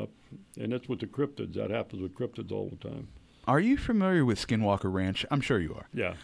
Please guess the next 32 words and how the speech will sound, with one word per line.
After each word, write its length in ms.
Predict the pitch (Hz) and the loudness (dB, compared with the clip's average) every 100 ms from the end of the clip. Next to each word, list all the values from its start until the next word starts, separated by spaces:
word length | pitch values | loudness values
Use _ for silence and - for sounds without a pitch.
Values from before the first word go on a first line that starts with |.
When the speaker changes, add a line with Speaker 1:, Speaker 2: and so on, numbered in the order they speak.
| - | -12
Speaker 1:
yeah. 280 | 104 127 131 | -2 2 2
Speaker 2:
Um, 220 | 135 123 - _ _ - | 0 -4 -10 _ _ 0
I 80 | 156 | 0
was 140 | 151 | 4
listening 240 | 202 196 160 | 4 4 4
to 80 | |
a 20 | 123 | 6
podcast, 680 | 156 151 147 143 139 - - | 6 4 4 4 4 2 0
and 460 | 123 117 110 117 | 2 4 4 4
one 120 | 139 175 | 2 2
of 100 | 160 | 0
the 100 | 127 | 0
things 440 | - 151 143 107 | 2 4 4 2
was 200 | 110 104 | -2 -2
describing 480 | 98 - 117 131 104 | -4 -2 -2 0 0
was, 120 | 104 | 0
like, 160 | 110 104 | 0 0
an 80 | |
orb-shaped 640 | 110 104 110 104 110 98 - | 0 0 0 0 -2 -2 -2
object. 400 | 98 104 98 90 | -2 0 0 0
Speaker 1:
Right. 180 | 107 123 151 - - - | -2 -6 -12 -16 -18 -14
Speaker 2:
But 280 | 101 117 139 | 0 4 6
it, 240 | 139 - | 4 2
uh, 320 | 113 101 98 - - - - - - | 2 4 2 -2 -16 -20 -20 -20 -8
I 60 | 156 | 0
think 120 | 196 | 0
it 60 | 175 | 2
shot 220 | - 175 | 2 2
a 40 | |
little 240 | 165 156 101 | 2 2 2
laser 440 | 98 175 208 240 - - - - - - - - - | 2 2 0 -2 -6 -20 -20 -20 -20 -20 -20 -16 -12
Speaker 1:
Oh. 240 | - | -10